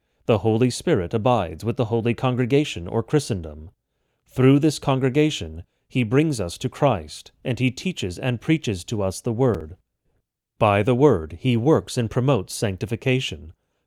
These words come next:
causing this congregation daily to grow and to become strong in the faith and its fruit,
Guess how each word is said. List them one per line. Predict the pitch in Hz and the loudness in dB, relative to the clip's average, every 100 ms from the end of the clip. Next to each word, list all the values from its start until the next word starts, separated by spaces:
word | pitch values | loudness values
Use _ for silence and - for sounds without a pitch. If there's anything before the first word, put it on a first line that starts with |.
| _ | _
causing | - 113 110 127 | 2 4 4 2
this | 127 - | 0 0
congregation | 135 123 120 139 143 - 87 87 | -2 -2 2 2 2 -2 -6 0
daily | 131 147 120 85 | 2 4 2 -2
to | 107 | -4
grow | 110 123 87 76 82 _ _ 131 | 0 2 0 -4 -16 _ _ -2
and | 117 | 0
to | 113 | 0
become | 120 123 117 | 2 2 0
strong | - - 165 110 87 | -4 -2 0 0 -2
in | 110 117 | 0 0
the | |
faith | 104 170 120 90 | 0 2 0 0
and | 107 | -2
its | 107 - | -4 -6
fruit, | - 131 80 | -4 -2 -4